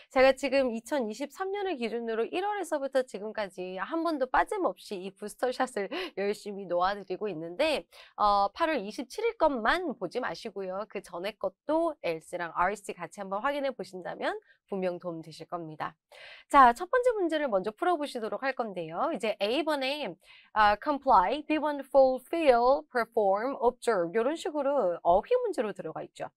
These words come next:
이 문제 푸실 때 제일 재밌는 거는 에이 번과 디 번 이제 동일한 뜻으로 쓰일 수 있다라는 점이 제일 재미가 있습니다. observe는 대표적으로는 관찰하다라는 뜻을 가지고는 있지만, 특히 우리 수능 공부하셨을 때에는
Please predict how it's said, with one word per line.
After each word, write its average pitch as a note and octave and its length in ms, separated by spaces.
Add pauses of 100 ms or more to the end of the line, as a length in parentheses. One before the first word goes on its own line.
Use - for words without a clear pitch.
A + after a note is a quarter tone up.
(460)
이 C4 100
문제 F4 200
푸실 G#4+ 480
때 E4 300
제일 A#3 280
재밌는 A#3 360
거는 A3 280
에이 G3+ 260
번과 C#4 300
디 G3+ 200
번 F#3 300
이제 F#3 680
동일한 A#3 400
뜻으로 A3 380
쓰일 A3 280
수 - 140
있다라는 E3+ 520
점이 E3+ 280
제일 D4+ 260
재미가 C#4 300
있습니다. B3 680 (460)
observe는 D4 840 (240)
대표적으로는 F4+ 1040
관찰하다라는 A3+ 1080
뜻을 G3+ 300
가지고는 F3+ 480
있지만, G#3 720
특히 F#4+ 200
우리 A3+ 180
수능 A4+ 440
공부하셨을 F#3+ 960
때에는 A3+ 600